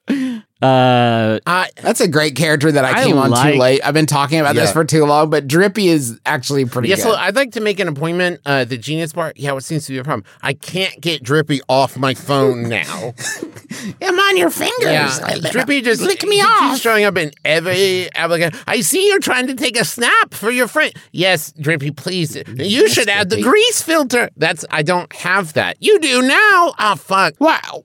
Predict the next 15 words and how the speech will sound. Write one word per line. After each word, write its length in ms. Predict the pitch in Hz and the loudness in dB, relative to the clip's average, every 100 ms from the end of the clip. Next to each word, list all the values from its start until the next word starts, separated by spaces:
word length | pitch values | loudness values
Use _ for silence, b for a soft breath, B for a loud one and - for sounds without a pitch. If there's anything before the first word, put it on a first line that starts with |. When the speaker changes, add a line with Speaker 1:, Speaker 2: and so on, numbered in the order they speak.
| _ - | _ -4
Speaker 3:
Why 160 | 175 | 2
are 200 | 403 453 | 4 6
you 80 | 403 | 4
deleting 480 | 370 349 403 403 359 | 6 4 4 4 4
these 240 | 330 311 | 4 2
texts? 460 | - 415 440 - - | 0 0 0 -2 -2
I'm 160 | 214 339 | 0 0
telling 340 | 143 135 117 | 2 0 -2
Karen. 480 | - 339 453 349 233 | -2 0 2 4 2
Speaker 2:
No, 280 | 139 208 202 | 2 2 2
Speaker 3:
Stop 160 | - | 4
Speaker 2:
Drippy, 240 | 220 208 202 | 4 2 2
Speaker 3:
it, 20 | |
Drippy. 200 | 165 202 | 2 2
Speaker 2:
please. 260 | 190 262 | 2 0